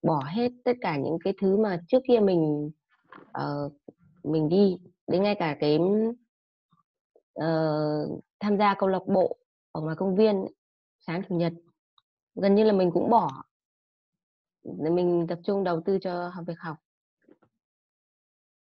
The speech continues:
Thế rồi mình, ờ, nghe nhiều hơn,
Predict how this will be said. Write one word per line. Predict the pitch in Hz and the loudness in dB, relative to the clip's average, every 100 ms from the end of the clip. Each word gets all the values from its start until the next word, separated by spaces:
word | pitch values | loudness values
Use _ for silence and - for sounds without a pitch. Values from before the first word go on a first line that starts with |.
| _ - | _ -6
Thế | 175 | -4
rồi | 190 196 170 | -2 0 0
mình, | 165 160 156 | 0 0 -2
ờ, | 156 156 151 156 - _ _ _ _ _ | -6 -10 -12 -14 -18 _ _ _ _ _
nghe | 165 185 196 | -6 -4 0
nhiều | 180 165 | 2 4
hơn, | 185 202 202 202 | 4 2 0 -4